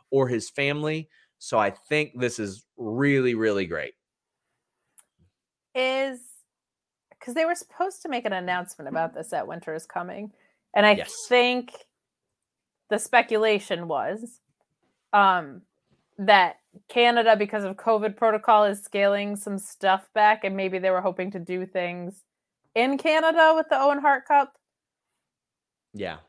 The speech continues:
Speaker 2: Is that, is that, like, a, a viable
Speaker 1: I
Speaker 2: sounding theory? Maybe.
Speaker 1: Maybe, maybe. I don't
Speaker 2: Maybe
Speaker 1: know.
Speaker 2: something you're looking into.
Speaker 1: Off the top of my head, I think Serena Deeb should win the, the women's
Speaker 2: Ugh.
Speaker 1: because of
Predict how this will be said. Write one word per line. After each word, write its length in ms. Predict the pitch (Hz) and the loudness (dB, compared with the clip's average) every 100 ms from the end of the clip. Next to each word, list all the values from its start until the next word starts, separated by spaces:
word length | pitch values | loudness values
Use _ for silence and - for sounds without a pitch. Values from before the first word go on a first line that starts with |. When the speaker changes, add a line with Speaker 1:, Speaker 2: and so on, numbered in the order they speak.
| _ _ - | _ _ -8
Speaker 2:
Is 160 | 202 196 | -4 4
that, 360 | 196 185 - _ | 6 6 2 _
is 120 | 196 196 | -8 -2
that, 160 | 180 | 0
like, 160 | 175 175 | 0 -6
a, 100 | 175 _ - - - | -8 _ -20 -12 -4
a 160 | 196 - - - | -4 -4 -20 -12
viable 580 | 196 226 233 247 233 240 | 6 10 10 8 4 2
Speaker 1:
I 40 | - | 4
Speaker 2:
sounding 440 | 262 247 262 247 | 4 2 -2 -4
theory? 380 | - 269 254 247 | -4 0 0 0
Maybe. 600 | 233 226 220 240 233 254 | 0 -2 -2 -4 -4 -10
Speaker 1:
Maybe, 600 | 147 156 120 87 73 76 110 | -6 0 0 -2 -10 -18 -14
maybe. 440 | 120 92 73 53 | -10 -10 -10 -10
I 60 | 85 | -6
don't 100 | 240 | 0
Speaker 2:
Maybe 220 | 233 226 | 0 -2
Speaker 1:
know. 60 | 226 | -4
Speaker 2:
something 320 | 226 214 214 | -6 -6 -8
you're 120 | 208 | -6
looking 300 | 202 208 208 | -6 -8 -10
into. 360 | 202 208 202 208 _ _ _ _ _ - - | -10 -12 -14 -14 _ _ _ _ _ -20 2
Speaker 1:
Off 260 | 147 196 226 | 6 8 6
the 80 | |
top 240 | 214 202 175 | 2 2 2
of 40 | |
my 140 | 170 147 | 0 0
head, 360 | 151 127 127 | 2 2 2
I 160 | 113 131 | 2 0
think 360 | 135 131 117 - _ | 0 -6 -6 -12 _
Serena 540 | - - 131 117 131 135 | -14 -6 -4 -2 -4 -4
Deeb 380 | 117 117 127 | -4 -4 -6
should 220 | 120 117 104 | -8 -8 -6
win 340 | 107 107 110 | -6 -4 -6
the, 200 | 104 104 | -6 -6
the 140 | 107 | -6
women's 420 | 104 107 98 110 117 | -6 -6 -6 -6 2
Speaker 2:
Ugh. 180 | 185 | 4
Speaker 1:
because 300 | - 135 113 | 4 0 -6
of 160 | 113 - | -8 -14